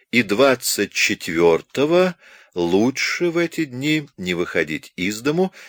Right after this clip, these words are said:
и принимать только близких. И как раз четырнадцатого февраля при открытии Думы ожидалось массовое шествие.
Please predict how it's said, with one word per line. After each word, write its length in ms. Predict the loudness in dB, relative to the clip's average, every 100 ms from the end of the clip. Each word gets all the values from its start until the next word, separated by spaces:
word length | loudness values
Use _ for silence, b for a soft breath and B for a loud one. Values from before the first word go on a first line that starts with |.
| B B
и 120 | -4
принимать 680 | -2 0 0 0 2 0 0 _
только 520 | 2 2 2 _ -6
близких. 1300 | -6 -8 -12 -8 -8 -8 -10 -12 -16 -16 -20 -20 _ _ _ _ _ _ _ _ _ _ _ _ _ _ _ _ _ _ _ _ _ _ _ _ _ _ _ _ _ _ _ _ _ _ _ _ _ _ _
И 100 | 2
как 220 | 2 2
раз 460 | 0 0 -2 -8 -18 b b b b b b _
четырнадцатого 680 | -2 4 2 2 -2 0 0
февраля 600 | 2 2 2 2 -2 -4 _ _ _ _ _ _ _ _ _
при 140 | 2 4
открытии 600 | 4 2 0 2 0 2
Думы 340 | 2 4 2
ожидалось 560 | 0 0 2 2 -2 -2
массовое 680 | -2 -2 -6 -2 0 0
шествие. 640 | 0 -2 -2 -6 -10 -12